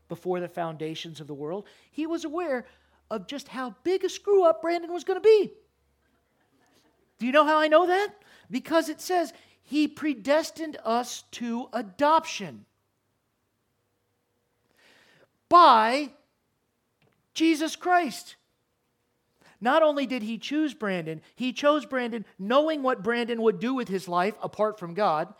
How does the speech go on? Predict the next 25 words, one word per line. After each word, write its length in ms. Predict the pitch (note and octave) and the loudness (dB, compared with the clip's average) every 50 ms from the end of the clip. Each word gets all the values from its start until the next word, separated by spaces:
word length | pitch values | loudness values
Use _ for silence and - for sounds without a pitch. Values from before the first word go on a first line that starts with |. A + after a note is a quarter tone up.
| _ - - - _ _ | _ -20 -20 -20 _ _
He 200 | - C4+ C#4+ A#3+ | -6 -6 -4 -4
chose 400 | - - D4+ D4+ E4 E4+ D4 A3+ | -2 2 4 4 4 4 0 -4
Brandon 500 | - B3+ A#3+ A#3 A#3 A3+ A#3 A#3+ A#3 - - _ _ _ _ _ _ | -4 -2 -2 -2 -2 -2 -4 -6 -6 -8 -14 _ _ _ _ _ _
knowing 420 | G3+ A#3+ D#4+ E4+ E4 D4 C#4+ C4+ | 2 6 6 8 8 6 2 -2
he 240 | B3 - D4 E4+ F4+ | -2 4 6 6 6
would 180 | E4 D#4+ C#4+ A#3 | 6 4 0 0
have 260 | A3+ C#4 C#4 C4+ C#4 | 2 2 0 0 0
to 160 | - C#4 C#4 | -6 -6 -4
adopt 560 | - A3 F3+ E3 - B3 C4 C#4+ C#4+ C#4+ - | -4 -4 -4 2 4 6 6 6 4 0 -4
him 200 | - C#4+ C#4+ C4+ | -4 -4 -4 0
by 140 | A3 A#3 G#3+ | 2 2 2
the 100 | G3 G3+ | 2 -2
sacrifice 800 | G3 - - C4 C4 C#4 C#4 C#4+ C4+ - - C#4 C4 C4 C4+ - | -8 -2 0 2 2 2 0 -4 -8 -4 0 0 2 2 0 -2
of 180 | - - A3+ F#3 | -2 -4 -2 -2
his 180 | G#3+ A3+ G3+ - - | -2 -4 -6 -2 -2
own 240 | B3+ C4 C#4+ D4 C#4 | 0 0 0 -2 -6
son, 340 | - - C4 B3+ B3+ B3 | -6 -2 -2 -2 -2 -4
Jesus 420 | G3+ E3+ A#3+ C4 C4 G3+ A#3 A3 - | -8 -4 -2 -2 -2 -4 -6 -10 -10
Christ, 380 | - - C4+ C4 B3 A#3+ B3 | -4 0 0 0 0 0 -4
to 80 | - A#3+ | -8 -8
legally 360 | B3+ C4 C4+ C4+ C#4+ C4 B3+ | -4 -4 -4 -4 -2 -4 -4
deal 260 | G#3 A3 D4 D#4 D4+ | -2 0 0 0 0
with 120 | C#4+ C#4 C#4+ | -2 -4 0
Brandon's 420 | D4 C#4+ D4+ D#4 D4 C#4 B3 - | 0 0 0 0 -2 -6 -10 -8
sin, 280 | - F4+ F4+ D#4+ C#4+ | -6 -4 -2 -2 -4